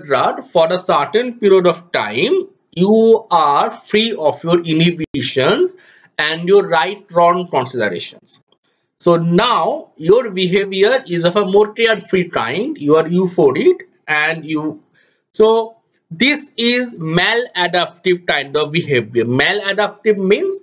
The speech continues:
your behavior does not conform with the norms of the society.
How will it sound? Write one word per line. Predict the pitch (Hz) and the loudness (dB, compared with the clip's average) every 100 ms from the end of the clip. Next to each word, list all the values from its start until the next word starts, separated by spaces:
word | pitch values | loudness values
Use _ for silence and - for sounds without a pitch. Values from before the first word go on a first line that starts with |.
| _ - | _ 0
your | 196 269 233 | 2 2 0
behavior | 214 185 185 160 135 117 123 202 - - 135 | 0 2 2 0 -2 0 2 0 -4 -14 -6
does | 135 147 156 | -4 -4 -4
not | 165 220 240 - | -2 -2 -2 -2
conform | 180 160 160 - - 190 180 196 247 - _ _ _ - | 0 0 -2 -12 0 0 2 -2 -6 -12 _ _ _ 0
with | 143 143 143 | 0 0 0
the | 208 | 0
norms | 190 147 135 135 143 139 | 2 0 2 2 0 -2
of | 131 123 | -2 0
the | 208 | -2
society. | - 139 180 151 - - | 0 -2 -2 -4 -6 -16